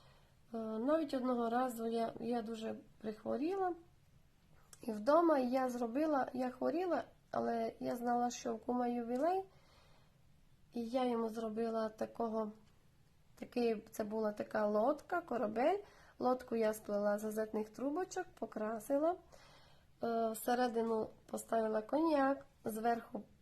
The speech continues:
на нього пенопласт, і в нього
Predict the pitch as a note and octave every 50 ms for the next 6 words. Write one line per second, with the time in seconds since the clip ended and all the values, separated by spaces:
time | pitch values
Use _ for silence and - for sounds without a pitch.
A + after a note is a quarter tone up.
0 | - - A3 A3+ G#3+ A3 A3 A3 G#3+ G#3+ G#3 G3+ G#3+ - - - - - - -
1 | - - - - - - A3 A#3+ G#3+ A3 A3 - C#4 D#4 F4+ F#4 - - - -
2 | B3 A#3+ A#3+ B3 C4+ C#4+ D4 C#4 C4+ A#3+ -